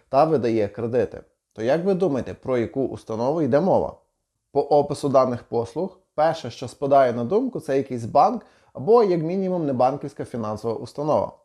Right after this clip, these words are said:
Але це не зовсім так. Усі перелічені послуги уже надає Нова пошта.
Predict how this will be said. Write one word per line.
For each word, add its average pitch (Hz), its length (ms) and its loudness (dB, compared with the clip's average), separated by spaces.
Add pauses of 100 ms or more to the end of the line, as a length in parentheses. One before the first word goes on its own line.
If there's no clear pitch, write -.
(120)
Але 170 360 2
це 143 120 -6
не 123 120 -4
зовсім 120 400 -4
так. - 340 -4 (460)
Усі 160 320 0
перелічені 139 680 0
послуги 131 520 -2 (180)
уже 127 380 2
надає 104 480 -2
Нова 92 320 -4
пошта. - 460 -4